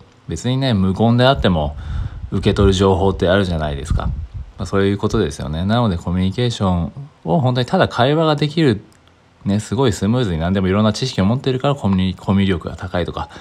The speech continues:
まあ、コミュ障とか言いますけど、そういうわけではないんですよね。で、じ-、なんか別にそれ堂々と座ってね、無言でもそれで威圧的、威圧的って、威圧的というか、こう、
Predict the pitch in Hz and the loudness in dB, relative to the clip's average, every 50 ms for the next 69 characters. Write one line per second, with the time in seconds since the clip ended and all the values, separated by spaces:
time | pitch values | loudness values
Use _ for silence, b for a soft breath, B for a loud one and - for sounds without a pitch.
0 | B B - 87 87 - - 85 87 90 87 - - 73 - - 71 80 95 95 | B B -10 -10 -4 -2 0 0 2 0 0 0 -2 -6 -4 -4 -2 -2 0 0
1 | 104 104 - - 92 87 98 98 92 B B B B B B B - - - 190 | 0 -2 -2 -4 -2 0 2 0 0 B B B B B B B -8 0 4 6
2 | 190 190 285 294 294 - 139 104 90 82 82 90 95 87 78 71 71 - - 80 | 6 8 6 6 6 4 4 6 6 4 4 4 2 0 0 -4 -8 -8 -6 -4
3 | 82 90 92 B B B B B B B B _ - 139 131 113 113 117 - - | -4 -4 -4 B B B B B B B B _ -4 -2 -2 0 0 -2 -4 -6
4 | - - - - - 113 110 104 87 87 87 95 95 92 120 117 110 - 120 110 | -12 -16 -14 -4 -2 -2 0 2 2 0 2 0 0 0 2 0 2 2 2 2
5 | 104 92 107 113 117 113 123 113 98 82 80 76 - - - - - - 92 87 | 4 6 6 6 6 6 6 2 2 0 -2 -4 -4 -6 -6 -6 -4 -2 -2 -2
6 | 90 - - 92 92 98 95 87 85 90 92 98 101 101 101 104 92 85 78 - | -2 -2 -2 -2 0 0 0 0 0 0 2 2 4 4 4 2 0 -2 -4 -4
7 | - 87 90 92 92 95 98 95 98 - - - - 90 - - 90 78 80 87 | -2 0 0 2 2 4 2 2 2 0 -2 -2 -2 -2 -4 -4 -6 -4 0 0
8 | 95 104 - - - - 98 - - 107 - - 110 107 107 107 117 117 - 117 | 0 0 -2 -4 -6 -6 -8 -6 -6 -8 -4 -2 0 2 4 4 2 2 0 -2
9 | 110 104 - - 113 101 - - 82 - B B B B B B B B B - | -2 -2 0 0 0 2 4 2 0 0 B B B B B B B B B -8
10 | - - 101 95 - | 0 2 2 2 2